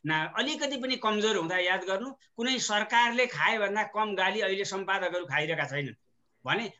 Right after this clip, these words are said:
अब यहाँनिर त सरकारले त यो माध्यम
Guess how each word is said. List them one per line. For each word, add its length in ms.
अब 120
यहाँनिर 680
त 0
सरकारले 640
त 80
यो 440
माध्यम 460